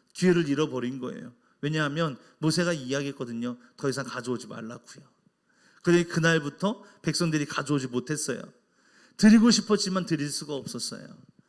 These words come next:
여러분, 기회는, 기회는 자주 있는 게 아닌 거예요. 하나님의 감동을 주시면 그 주시는 감동에 따라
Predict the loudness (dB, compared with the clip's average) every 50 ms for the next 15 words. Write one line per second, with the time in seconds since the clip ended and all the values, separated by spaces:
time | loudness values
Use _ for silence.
0 | _ _ _ -12 -10 -8 -8 -8 -8 -8 -4 -4 -2 -2 -2 -2 -2 -4 -4 -6
1 | -12 -18 -20 -20 -20 -20 _ _ _ -20 -20 -20 -20 -20 -20 _ _ _ _ _
2 | _ _ _ _ -4 -2 -2 -2 -2 -4 -6 -6 -6 -6 -6 -4 -2 -2 -2 0
3 | -2 -2 -2 -4 -6 -10 -12 -12 -10 -10 -10 -10 -10 -12 -14 -14 -16 -16 -18 -20
4 | -20 _ _ _ _ _ _ _ _ _ _ _ _ _ _ _ -10 -6 -4 -4
5 | -4 -4 -4 -4 -6 -6 -6 -8 -6 -4 -4 -2 -2 -2 -4 -4 -6 -8 -8 -8
6 | -8 -8 -8 -8 -8 -10 -10 -12 -14 -18 _ _ _ _ _ _ _ _ _ -2
7 | 0 2 2 0 -2 -4 -6 -4 -4 -4 -6 -6 -6 -8 -6 -4 -2 -2 -2 -4
8 | -6 -8 -8 -8 -6 -6 -8 -8 -10